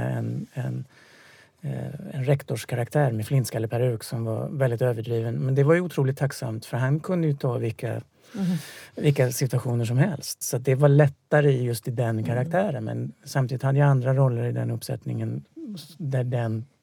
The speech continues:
Speaker 1: personens funktion i föreställningen inte var lika tacksam att laborera med i möte med publiken.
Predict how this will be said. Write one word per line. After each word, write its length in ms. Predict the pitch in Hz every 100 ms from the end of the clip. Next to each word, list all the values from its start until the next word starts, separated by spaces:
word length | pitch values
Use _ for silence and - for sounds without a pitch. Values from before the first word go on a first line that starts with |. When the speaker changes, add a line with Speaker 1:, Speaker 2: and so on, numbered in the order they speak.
| _
Speaker 1:
personens 600 | 131 135 131 127 113 107
funktion 480 | - 117 - 151 123
i 40 |
föreställningen 600 | 113 117 113 - 120 117
inte 240 | 120 113 123
var 100 | 127
lika 300 | 120 107 123
tacksam 480 | - 123 - 123 117
att 100 | 123
laborera 540 | 123 127 143 165 151
med 120 | 123
i 20 |
möte 280 | 120 120 -
med 180 | 123 123
publiken. 460 | 147 170 180 139